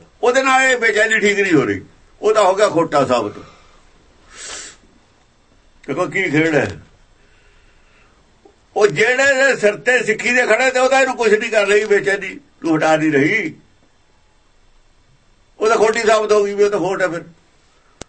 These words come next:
ਉਹ ਤਾਂ ਪ੍ਰਚਾਰ ਸਾਰਾ ਖੋਟਾ ਸੀ। ਜਿਹੜਾ ਪ੍ਰਚਾਰ ਇਹ ਅੱਗ ਨੂੰ ਬੁਝਾਊਗਾ ਉਹ ਪ੍ਰਚਾਰ ਠੀਕ ਹੋਊਗਾ।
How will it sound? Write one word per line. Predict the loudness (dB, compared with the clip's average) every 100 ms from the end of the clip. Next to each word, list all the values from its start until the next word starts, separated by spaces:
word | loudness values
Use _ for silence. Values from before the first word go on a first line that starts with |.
| _ _
ਉਹ | -4
ਤਾਂ | 0 0
ਪ੍ਰਚਾਰ | 0 0 2 4
ਸਾਰਾ | 2
ਖੋਟਾ | 2 0 0 -2
ਸੀ। | -4 -14 -20 _ _ _ _ _ _ _ -20
ਜਿਹੜਾ | -8 -2 2 2
ਪ੍ਰਚਾਰ | 0 0 0 2 2 0
ਇਹ | 0 0 0
ਅੱਗ | 0
ਨੂੰ | -2 -4
ਬੁਝਾਊਗਾ | -4 0 2 2 2 2
ਉਹ | 2
ਪ੍ਰਚਾਰ | -2 -2 0
ਠੀਕ | 0 -4 -6
ਹੋਊਗਾ। | -10 -12